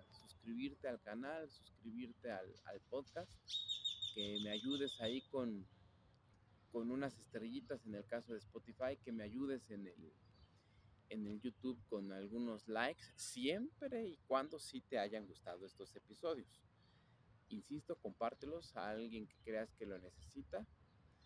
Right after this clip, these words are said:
Vamos avanzando. Yo hoy te puedo decir que me siento, me siento bien, me siento en general bien, me siento más, eh, me,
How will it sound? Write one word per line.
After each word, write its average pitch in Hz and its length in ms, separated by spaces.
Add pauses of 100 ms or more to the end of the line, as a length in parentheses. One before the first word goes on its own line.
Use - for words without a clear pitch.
(280)
Vamos 123 320
avanzando. 110 580
Yo 120 560
hoy 120 180
te - 140
puedo 117 160
decir 117 240
que - 100
me 98 140
siento, 107 600
me 87 120
siento 120 340
bien, 135 380
me 107 80
siento 120 320
en 113 80
general 101 380
bien, 131 200
me 117 80
siento - 300
más, 110 320 (960)
eh, 113 280 (120)
me, 117 140